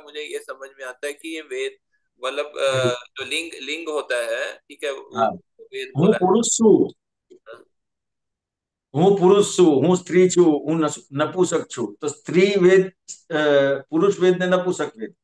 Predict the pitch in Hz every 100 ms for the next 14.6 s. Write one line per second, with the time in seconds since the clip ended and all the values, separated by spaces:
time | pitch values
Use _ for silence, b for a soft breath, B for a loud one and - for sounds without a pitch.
0 | _ _ _ _ 143 - 190 165 165 165
1 | 131 104 - _ _ _ 143 165 147 139
2 | 160 156 160 170 160 151 - 170 160 139
3 | 127 127 120 117 110 113 175 190 _ _
4 | _ _ _ 135 147 165 185 214 208 -
5 | 185 175 160 _ _ _ _ 165 196 196
6 | 196 165 139 226 220 233 226 233 240 220
7 | 240 196 - _ _ _ _ _ _ _
8 | 113 _ _ _ 143 147 - - _ _
9 | _ 151 143 180 131 - - 143 - 151
10 | 160 185 180 _ _ _ 160 165 143 160
11 | 175 165 165 160 160 - 160 180 151 165
12 | 165 190 190 - _ 135 131 139 139 _
13 | 127 165 180 151 135 - _ 156 143 139
14 | 135 170 170 175 180